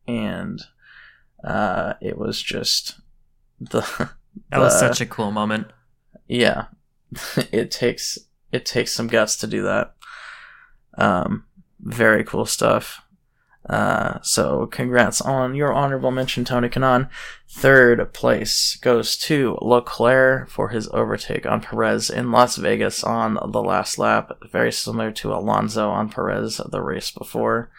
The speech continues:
Speaker 1: But, uh, this was, uh, another last lap overtake. Dive bomb into the last available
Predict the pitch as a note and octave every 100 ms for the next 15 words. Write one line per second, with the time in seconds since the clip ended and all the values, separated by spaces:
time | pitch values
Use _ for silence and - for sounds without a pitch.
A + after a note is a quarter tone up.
0 | - - - - - _ _ C#3+ A#2+ A2+
1 | - - - - _ - A2 F#2+ C2 A#1
2 | - - _ _ _ _ _ _ - -
3 | - A2 G#2+ - A#2 A2 G2+ G2 - -
4 | - B2+ B2+ A#2 A2 A2+ - A#2+ A#2+ A#2+
5 | A#2 - A2+ - - A#2+ A#2+ B2+ B2 A#2
6 | A#2 A#2 A2 A#2+ - A2 A2 G#2+ G#2+ A2+
7 | A2+ A2+ - - - A#2 A2 G2 G2+ -
8 | G#2